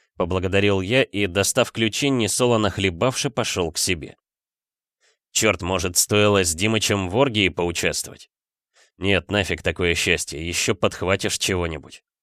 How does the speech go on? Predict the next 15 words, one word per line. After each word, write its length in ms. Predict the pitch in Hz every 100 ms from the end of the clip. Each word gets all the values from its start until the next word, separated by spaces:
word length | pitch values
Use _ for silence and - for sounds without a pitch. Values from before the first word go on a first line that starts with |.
| _ _ _ -
Но 180 | 104 117
в 40 |
данный 280 | 131 139 131
момент 420 | 127 135 156 131
мне 260 | 123 127 120
следует 480 | 123 127 127 123
охладиться. 680 | 123 - 120 104 90 - - _ _ - - -
Лучшее 420 | 101 98 92 92
лекарство — 560 | 90 - 117 - 101 90
прохладный 600 | 98 90 101 92 90 87
душ, 320 | 90 131 - - - -
а 100 | 92
потом 320 | 110 165 151
крепкий 440 | 131 120 - 123
сон. 360 | - - 85